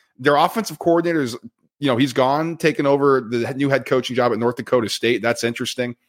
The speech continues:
And their starting cornerback, Colby Taylor's gone. But, I mean, this is gonna be a fired up team. And, Tyson, on the flip side, Daquan Finn, starting Q B for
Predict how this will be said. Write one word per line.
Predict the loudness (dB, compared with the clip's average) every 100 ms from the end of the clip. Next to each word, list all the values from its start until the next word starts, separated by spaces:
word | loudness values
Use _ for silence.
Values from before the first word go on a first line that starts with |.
| _ -20 _
And | -2
their | 0
starting | 2 2 2 -2
cornerback, | -2 0 0 -2 0
Colby | 2 2 0
Taylor's | -2 0 0 0
gone. | -2 0
But, | 0
I | 0
mean, | -2 -6
this | -4 -2 -2
is | -2
gonna | 0
be | 4 2
a |
fired | 2 0 2 4 2
up | -2 -6
team. | -8 -8 -8 -12 _ _ _ _
And, | 0 0 -4 -10 _
Tyson, | 0 2 0
on | -2
the |
flip | 0 0
side, | 0 -2 -4 -10 _ _ _ _ _ _ _ _ _ _ 0
Daquan | 0 2 0 0
Finn, | 0 0 -2 -8
starting | 0 0 0
Q | 0 0
B | 2 0
for | 0 -4